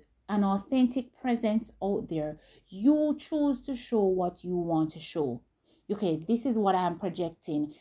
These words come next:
And based on what you project is what it will give an indication of what you will attract.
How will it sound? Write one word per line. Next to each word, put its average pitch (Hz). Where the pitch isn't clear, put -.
And 185
based 233
on 254
what 233
you 190
project 226
is 180
what 170
it -
will 185
give 208
an 190
indication 175
of 160
what 165
you 160
will 156
attract. -